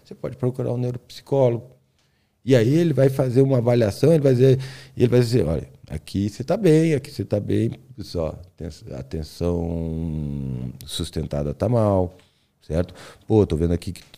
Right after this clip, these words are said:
você tá com um pouquinho de déficit de memória operacional, a tua velocidade de processamento de informação me parece tá um pouquinho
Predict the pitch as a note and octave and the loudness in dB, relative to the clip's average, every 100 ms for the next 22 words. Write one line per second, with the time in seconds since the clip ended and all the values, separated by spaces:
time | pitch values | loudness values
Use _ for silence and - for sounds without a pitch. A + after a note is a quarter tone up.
0 | _ - F#2+ F#2 - G2 E2+ - F2 - | _ -6 -2 -2 -2 -4 -6 -8 -12 -2
1 | G#2 G2+ F#2+ E2+ E2 - E2 D#2+ D#2+ D2+ | 0 0 0 -2 -2 -6 -8 -4 -4 -4
2 | D2 C#2+ - D2 D2+ - G2+ G#2 G2+ F#2+ | -4 -6 -6 -8 -6 -4 0 0 0 0
3 | F#2 F#2 - F#2+ A2+ G#2 G2 F#2+ G#2 G#2 | -2 -4 -6 -4 -2 -4 -4 -4 -2 -2
4 | G2 F#2+ F#2 F#2+ - F2 F2 E2+ F2 - | -4 -10 -6 -8 -6 -8 -6 -4 -6 -6
5 | - D#2+ - F2 E2+ D#2 G2+ A2+ G2 E2+ | -12 -10 -8 -4 -4 -4 -2 -2 -2 -4
6 | F#2 - F#2+ F#2 F2+ - G#2 G2+ | -4 -4 -6 -6 -8 -2 0 0